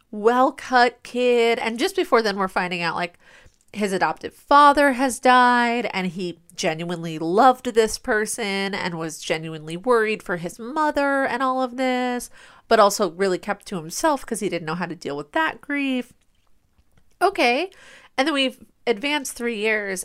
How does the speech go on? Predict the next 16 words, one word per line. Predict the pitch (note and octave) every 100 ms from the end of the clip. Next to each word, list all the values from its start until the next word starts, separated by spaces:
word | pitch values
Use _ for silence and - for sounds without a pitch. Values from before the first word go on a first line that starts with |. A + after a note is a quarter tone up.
| -
and | B3 A#3+ _ _ _
<sighs> | - - - - _ _ _ _ _ - - - -
I | C#4+
guess | C#4+ F4
I | G4
just | E4 C#4
feel | D4+
like | C#4
it's | A#3+ -
a | G3
throwaway | - G#3 F#3 F3 - -
because | F3+ F3+ A3
it's | F#3+ -
like, | F#3+ F#3 - _ - - _ _
oh, | A3 A3+ D4 G3 - - _ -
this | F3+ G3 E3+ -